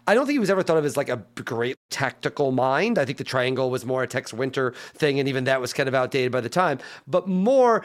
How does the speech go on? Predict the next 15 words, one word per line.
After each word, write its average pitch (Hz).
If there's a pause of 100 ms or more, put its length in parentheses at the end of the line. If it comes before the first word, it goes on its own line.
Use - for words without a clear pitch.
(140)
players 226
respected 165
him, 214
even 214
if 208
they 165
hated 202
him. 123 (300)
They 156
respected 160
him, 120 (180)
and 143
that 156
was 156
something. 135